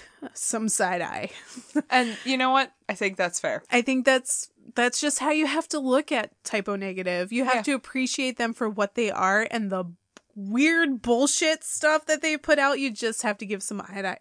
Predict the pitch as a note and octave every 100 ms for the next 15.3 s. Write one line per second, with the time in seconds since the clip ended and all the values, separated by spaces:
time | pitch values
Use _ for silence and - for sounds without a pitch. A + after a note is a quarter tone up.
0 | - - A3 G3 F#3 G3 - F3+ - -
1 | F#3+ E3+ E3 - A3+ A3 - - - A#3+
2 | A3+ A3+ - G#3+ G3+ G3+ G3+ F#3+ - _
3 | _ _ - - - - A#3 A3+ A3 A3
4 | A3 A3 G#3+ - G#3+ G#3 G#3+ G#3+ _ _
5 | _ _ B3+ A#3 A#3 A#3+ A3+ A3 G#3+ G#3
6 | - G#3+ G#3+ G#3+ A3 - _ _ _ B3+
7 | A#3+ A#3+ A#3+ - A3+ A3 A3 A3+ - C4+
8 | B3+ C4 B3 - _ _ - F#3+ F#3+ G3+
9 | G3+ E3 A3+ C#4 D4+ D4 D4 - C#4 C4+
10 | A3 C4+ D4+ G#3+ G3+ F3+ F3+ F3 - F3
11 | E3 D3 C#3+ A3+ B3+ B3+ A#3+ A#3 - B3
12 | A3+ G#3 G3 F#3 - A3+ A#3+ - A3 A3+
13 | A3+ G3 F#3 A3+ A#3+ A#3+ A3+ - G#3+ G#3
14 | G#3 G3+ G#3 G3+ A3 F#3+ F#3+ F#3+ F#3 F3
15 | E3 G3 G3+